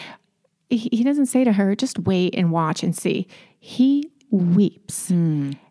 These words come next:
Speaker 1: And I think we can just race to the part where, you know, he does this awesome miracle, and that's fantastic. But I just want, I'm just moved by the fact that it says that he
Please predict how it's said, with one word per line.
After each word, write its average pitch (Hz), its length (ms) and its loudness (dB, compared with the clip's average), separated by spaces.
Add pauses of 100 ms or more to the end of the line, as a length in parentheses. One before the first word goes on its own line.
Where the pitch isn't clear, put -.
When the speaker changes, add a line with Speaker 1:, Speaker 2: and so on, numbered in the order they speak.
(100)
Speaker 1:
And 196 460 4 (140)
I - 40 2
think 349 180 0
we 415 80 2
can 302 120 4
just 220 200 4
race 220 320 4
to 262 140 4
the 220 120 4
part 202 220 4
where, 196 340 2
you 175 180 0
know, 196 440 0
he 208 180 -2
does 220 180 2
this 240 160 0
awesome 233 340 2
miracle, 233 460 4
and 214 120 2
that's 240 300 -2 (840)
fantastic. - 840 -2 (340)
But - 160 -4
I - 80 -12 (160)
just - 220 -4
want, 262 220 2 (300)
I'm 302 120 4
just 208 260 2
moved 208 600 2
by 196 100 0
the 185 140 2
fact 196 340 -2
that - 200 -2
it 196 140 -2
says 208 260 0
that 208 120 -2
he 254 520 0